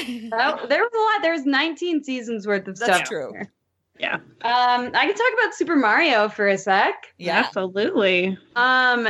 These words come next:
Speaker 2: so drafted fifth overall. He's known, you know, for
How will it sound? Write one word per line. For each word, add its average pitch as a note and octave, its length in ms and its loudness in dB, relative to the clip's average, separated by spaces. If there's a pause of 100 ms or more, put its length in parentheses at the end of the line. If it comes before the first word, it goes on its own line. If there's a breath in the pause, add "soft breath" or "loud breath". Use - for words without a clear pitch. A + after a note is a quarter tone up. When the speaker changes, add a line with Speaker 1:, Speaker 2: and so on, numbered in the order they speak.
(160)
Speaker 2:
so B3 800 2 (260)
drafted B3 400 0
fifth B3 200 -2
overall. C4+ 880 0
He's G#3+ 340 -8
known, G#3 500 0
you G3+ 140 0
know, F#3 160 2
for F#3+ 460 0